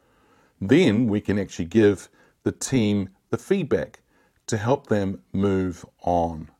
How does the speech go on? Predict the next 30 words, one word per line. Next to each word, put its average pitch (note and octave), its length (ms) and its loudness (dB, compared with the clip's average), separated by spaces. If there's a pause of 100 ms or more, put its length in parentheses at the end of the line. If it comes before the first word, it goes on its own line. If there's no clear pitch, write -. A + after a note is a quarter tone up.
(800)
And A#2+ 160 2
if D3+ 160 2
you E3 180 6
have F#3+ 300 0
that D3 260 2
helicopter G2+ 560 -4
view, G2+ 400 -4 (160)
it's - 180 -6
a B2+ 60 0
beautiful D3 400 -2
thing. F2+ 400 -4 (600)
Because D3+ 260 -2
you D3 80 0
see, E3 240 6
when F3+ 220 2
we F#3 120 2
actually C#3 280 0
are E3+ 180 4
in E3 80 2
the A2+ 100 2
helicopter, G2+ 760 -4 (520)
we C3 160 2
can D3 160 0
see B2+ 240 -2
things G#2+ 320 -4
from G2+ 180 -8
a F#2 100 -10 (120)
totally B2 580 -2 (340)
different F2+ 580 -2 (400)
perspective. - 1000 -8